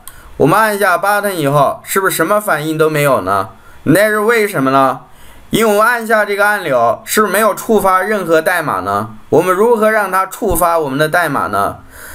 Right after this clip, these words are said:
实际上非常简单，我们在这儿单击 stop，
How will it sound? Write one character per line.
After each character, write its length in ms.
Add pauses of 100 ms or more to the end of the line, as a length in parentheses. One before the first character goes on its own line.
(120)
实 200
际 60
上 260
非 220
常 240
简 240
单， 300
我 100
们 80
在 140
这 0
儿 100
单 340
击 160
stop， 460